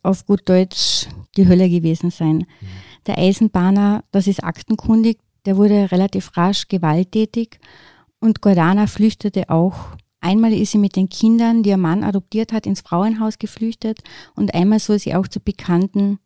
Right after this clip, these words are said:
Speaker 1: nach Wien geflüchtet sein. Also da muss es schon ganz massive Übergriffe gegeben haben.
Speaker 2: Mhm.
Speaker 1: Mitte neunzehnhundertachtundachtzig muss es dann laut den Ermittlern zum Mord gekommen sein.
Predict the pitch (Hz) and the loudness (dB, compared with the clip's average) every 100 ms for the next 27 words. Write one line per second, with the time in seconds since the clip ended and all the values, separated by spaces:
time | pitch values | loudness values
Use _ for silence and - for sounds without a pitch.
0 | - 180 180 214 208 208 190 185 185 - | -6 -4 2 2 4 2 -2 -2 -6 -4
1 | 185 180 185 - _ - 202 202 208 202 | -2 -2 -4 -10 _ -4 2 4 4 2
2 | 190 - 185 180 175 202 196 185 - 196 | -2 -2 -2 0 0 0 -2 -4 -4 -4
3 | 196 196 190 - 185 185 180 180 175 185 | 0 2 0 -2 -6 -4 -4 -2 -2 -2
4 | 185 175 185 - - 101 110 - - - | -2 -4 -6 -8 -4 0 0 -4 -14 -20
5 | _ _ _ 226 233 240 208 214 214 208 | _ _ _ 2 4 2 2 0 -2 -4
6 | 208 - _ 156 202 - 247 208 196 - | -4 -6 _ -8 -8 -4 -2 0 -2 -6
7 | - 226 220 226 220 208 202 185 190 214 | -8 -4 0 0 -2 -2 -2 0 0 -2
8 | 208 202 214 208 208 - 196 175 180 190 | -2 0 0 -2 -2 0 2 2 0 -6
9 | - 190 185 185 - 170 170 185 | -4 -2 0 -2 -2 -2 -2 -4